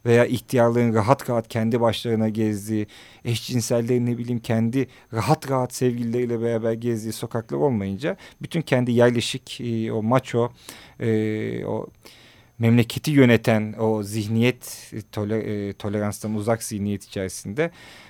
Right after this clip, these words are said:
böyle bir şey, sert sert, dişler sıkılı kalıp gibi gezmeye devam ediyoruz. O yüzden yani kentteki arsaların, mahalle aralarının, e, araçlarla dolduğu, arsaların boşaldığı, çocuklardan arındırıldığı,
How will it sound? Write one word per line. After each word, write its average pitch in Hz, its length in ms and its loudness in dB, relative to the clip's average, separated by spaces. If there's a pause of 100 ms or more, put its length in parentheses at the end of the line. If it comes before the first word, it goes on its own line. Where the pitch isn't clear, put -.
(140)
böyle 117 220 0
bir 131 100 0
şey, 120 480 -2
sert - 520 -2
sert, 120 280 -4
dişler 120 300 -2
sıkılı - 460 -4
kalıp - 340 -2
gibi 123 380 -6
gezmeye 110 420 -4
devam 127 320 6
ediyoruz. 95 520 -6 (500)
O 160 120 6
yüzden 175 440 4
yani 127 360 0
kentteki 123 500 -2
arsaların, 110 600 0 (160)
mahalle 113 420 0
aralarının, 110 580 0 (480)
e, 104 360 -6 (540)
araçlarla 120 640 0
dolduğu, 98 460 -6
arsaların 110 460 -2
boşaldığı, 104 540 -6
çocuklardan 117 640 2
arındırıldığı, 98 840 0